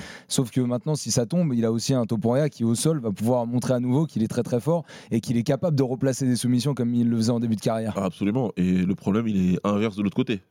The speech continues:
Speaker 2: Euh, Gaethje, quand, euh, ses omoplates touchent le sol, il se fait soumettre pas longtemps après.
Speaker 1: Ouais.
Speaker 2: Alors, euh, ça paraît, hein, c'est sa carrière qui me le dit, hein. C'est
Speaker 1: Mm.
Speaker 2: dès que ça arrive au sol,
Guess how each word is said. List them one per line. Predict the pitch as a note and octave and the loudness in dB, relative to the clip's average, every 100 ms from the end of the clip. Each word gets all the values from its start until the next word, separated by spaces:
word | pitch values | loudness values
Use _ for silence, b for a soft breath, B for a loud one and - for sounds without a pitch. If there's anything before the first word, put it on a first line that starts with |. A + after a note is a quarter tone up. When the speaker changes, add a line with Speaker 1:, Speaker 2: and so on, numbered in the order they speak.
| - - | -16 -6
Speaker 2:
Euh, | E3 | -2
Gaethje, | E3+ F3+ G2 A#2+ | 0 0 2 0
quand, | - F#2 - | 0 -4 0
euh, | F2+ | -2
ses | E2+ F2 F2 | 0 -2 0
omoplates | G2 F#2+ F#2+ | 0 -2 -6
touchent | F2+ | -4
le | F2+ | -2
sol, | E2+ A#2 C3+ _ _ _ - | 0 0 -2 _ _ _ -12
il | |
se | - | -6
fait | F2+ | -4
soumettre | - G2 | 0 -2
pas | - | 0
longtemps | G2+ G2 F#2 | -2 -2 -4
après. | - E2+ - - | -4 -12 -10 -10
Speaker 1:
Ouais. | F#2 - _ - | -10 -10 _ -12
Speaker 2:
Alors, | - - E2 | -8 -6 -6
euh, | - | -8
ça | - G2 | -4 -2
paraît, | - C#3 | 0 -2
hein, | A2+ | -2
c'est | G2+ | -4
sa | G#2 | -4
carrière | G#2 A2 | -2 -4
qui | - | -2
me | A2+ | -2
le | |
dit, | B2+ | 0
hein. | A2+ F#2 - | -2 -4 -14
C'est | - F2 D#2+ E2+ D#2 - b b b b | -6 -4 -2 -4 -6 -10 b b b b
Speaker 1:
Mm. | F#2 G2 - _ | -2 -2 -4 _
Speaker 2:
dès | - A2+ | -2 0
que | - | 0
ça | G#2 | -2
arrive | A2 | -2
au | G#2 | 0
sol, | A#2 C3+ | 0 0